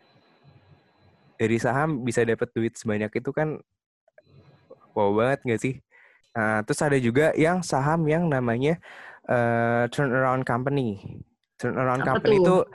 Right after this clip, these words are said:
Speaker 1: saham yang dulunya sebenarnya ba-, bagus, tapi gara-gara s-, eh, apa sih namanya, gara-gara mungkin faktor, eh, bisnisnya, dia, eh, bisnisnya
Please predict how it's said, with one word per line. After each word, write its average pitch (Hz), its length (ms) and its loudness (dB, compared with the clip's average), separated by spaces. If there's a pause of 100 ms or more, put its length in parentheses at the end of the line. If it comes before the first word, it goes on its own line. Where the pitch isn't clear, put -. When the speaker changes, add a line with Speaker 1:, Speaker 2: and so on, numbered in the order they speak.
(360)
Speaker 1:
saham 135 320 0
yang 160 180 2 (140)
dulunya 135 480 2
sebenarnya 131 640 0 (640)
ba-, 113 480 2
bagus, 127 640 2
tapi 123 340 0
gara-gara 107 560 2
s-, - 380 -10
eh, 107 420 2 (680)
apa 117 220 -2 (120)
sih 143 140 -4
namanya, 131 480 0 (400)
gara-gara 113 640 2
mungkin 117 580 -2
faktor, 113 600 0 (1040)
eh, 113 160 0
bisnisnya, 127 880 0 (320)
dia, 135 480 2 (400)
eh, 113 580 2 (1120)
bisnisnya 131 480 -2